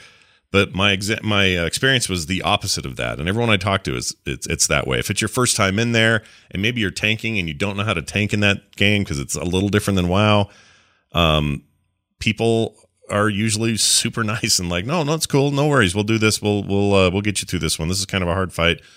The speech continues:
Uh, my suggestion would be this and this and this. And, um, John last night was saying how if you go into certain raids, there's these,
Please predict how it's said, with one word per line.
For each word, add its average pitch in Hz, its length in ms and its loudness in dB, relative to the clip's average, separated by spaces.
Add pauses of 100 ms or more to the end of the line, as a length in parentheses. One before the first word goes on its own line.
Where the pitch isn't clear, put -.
(460)
Uh, 78 120 -4
my 92 180 0
suggestion 92 400 0
would 82 120 -4
be 87 100 0
this 85 200 2
and 90 80 -2
this 85 140 0
and 80 100 -4
this. 80 220 -2
And, 76 140 -6 (500)
um, 73 440 -4
John 107 300 0
last 92 220 2
night 90 100 2
was 80 120 0
saying 87 280 2
how 85 320 2
if - 120 -6
you 95 60 -4
go 101 100 2
into 87 120 0
certain 82 340 -2
raids, 82 440 0
there's 78 240 -2
these, 78 180 -4